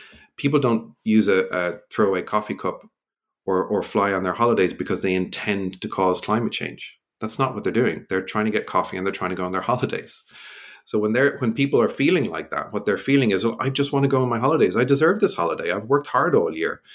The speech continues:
And they're right. Absolutely. You do deserve a holiday and you have worked hard all year. And in our current context and socialization, that makes perfect sense. So it's really important that I think we acknowledge that the, the,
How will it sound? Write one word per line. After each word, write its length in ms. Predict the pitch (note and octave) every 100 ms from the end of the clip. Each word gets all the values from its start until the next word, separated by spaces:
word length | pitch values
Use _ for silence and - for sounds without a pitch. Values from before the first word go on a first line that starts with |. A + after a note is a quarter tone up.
| - _ A#2
And 180 | C#3
they're 120 | D3 D3
right. 320 | F3+ C#4+ -
Absolutely. 540 | - - C#3 - -
You 100 | F2+
do 160 | C3 F2+
deserve 300 | - F2 E2
a 60 |
holiday 400 | E2 F2 E2 E2+
and 80 | F2+
you 80 | F#2+
have 200 | C#3 E3
worked 200 | F#2 -
hard 220 | G2+ G#2+
all 160 | G2 F2
year. 300 | F2 E2+ - - - -
And 140 | A2+ A#2+
in 80 |
our 140 | B2+ A#2
current 320 | - A2 - - _
context 600 | - G#2 G#2 F#2+ G#2+ -
and 140 | F#2 F2+
socialization, 720 | G2 F#2+ F#2 F2+ F2 - F#2+
that 160 | G2
makes 160 | F#2 -
perfect 380 | - - - -
sense. 420 | G2 - - - _ _ _ _ _ _ _ -
So 200 | A2+ A2+
it's 160 | A2+
really 220 | B2 D3
important 380 | D3 C#3 B2+ G2+
that 120 | G2
I 80 | G2
think 200 | F#2+ G2+
we 120 | G2+
acknowledge 640 | F#2 G2 G2+ G2+ G2 - - _ _ _ _ _ _ -
that 260 | G2 -
the, 400 | G2+ F2+ F2+ F2 - _ _ _ _ _
the, 260 | G#2+ G2+